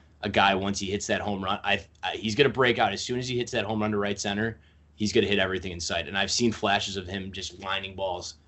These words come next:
He hit, he lined a few balls in Cincinnati to right center where he started kind of figuring it out, I think.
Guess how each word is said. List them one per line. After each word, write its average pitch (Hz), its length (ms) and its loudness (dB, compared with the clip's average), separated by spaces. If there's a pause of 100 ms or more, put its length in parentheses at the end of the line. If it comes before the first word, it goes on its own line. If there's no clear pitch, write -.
(280)
He 107 160 0
hit, 117 160 2
he 120 140 0
lined 113 260 6
a 117 60 4
few 117 180 0
balls 104 320 2
in 95 320 -10
Cincinnati 90 560 -4
to 85 80 -6
right 87 220 -4
center 90 260 -6
where 85 140 -6
he 90 80 -4
started 90 360 -4
kind 92 160 -4
of 90 60 -10
figuring 90 400 -4
it 90 60 -4
out, 92 180 2
I 92 100 -2
think. 107 360 -2